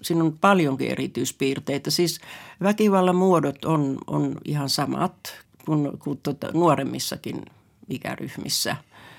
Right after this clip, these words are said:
Mutta siinä on sitten hyvin ihan omia erityispiirteitä. Ö, ensiksikin tää,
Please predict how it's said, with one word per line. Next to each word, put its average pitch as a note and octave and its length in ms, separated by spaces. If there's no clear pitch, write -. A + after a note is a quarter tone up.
Mutta D3 500
siinä F3 280
on E3+ 80
sitten F3+ 420
hyvin F3 380
ihan F#3 300
omia D3 380
erityispiirteitä. C#3 1400
Ö, - 1400
ensiksikin D#3+ 880
tää, D3 420